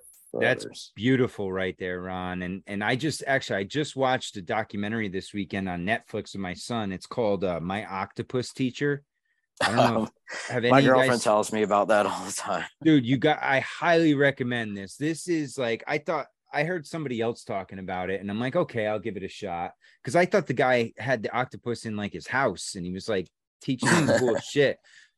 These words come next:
Speaker 2: Uh, but no, it's about this guy who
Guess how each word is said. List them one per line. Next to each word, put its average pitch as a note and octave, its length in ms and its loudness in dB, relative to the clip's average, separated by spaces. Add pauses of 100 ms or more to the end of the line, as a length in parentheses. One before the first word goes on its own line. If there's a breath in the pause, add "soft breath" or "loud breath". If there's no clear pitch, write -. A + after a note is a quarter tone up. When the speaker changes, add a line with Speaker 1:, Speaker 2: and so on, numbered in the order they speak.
(200)
Speaker 2:
Uh, A2 320 -2 (260)
but C3+ 140 2
no, C#3 360 0
it's A#2+ 200 -6
about D#3 220 0
this D3 160 -2
guy D3 380 2
who A2+ 380 -4